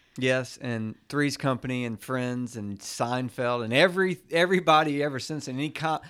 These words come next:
comedic show has been a play on words. Not as, not as good as the original, I think. It's probably not the original, but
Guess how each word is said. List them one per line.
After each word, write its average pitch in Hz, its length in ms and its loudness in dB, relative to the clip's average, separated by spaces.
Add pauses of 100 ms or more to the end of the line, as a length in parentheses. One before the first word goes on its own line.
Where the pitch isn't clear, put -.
(280)
comedic 151 400 4
show 123 360 4
has 110 120 -4
been 120 220 -4
a 107 80 -6
play 127 400 0
on 113 200 -4
words. 107 240 -6
Not 110 200 -4
as, 104 160 -8 (500)
not 135 140 -2
as 117 100 -4
good 117 140 -2
as 107 60 -4
the 110 100 -2
original, 104 340 -2
I 98 80 -6
think. 101 280 -10
It's - 40 -20
probably 165 220 6
not 120 160 2
the 107 80 -4
original, 104 320 -4
but 113 200 -6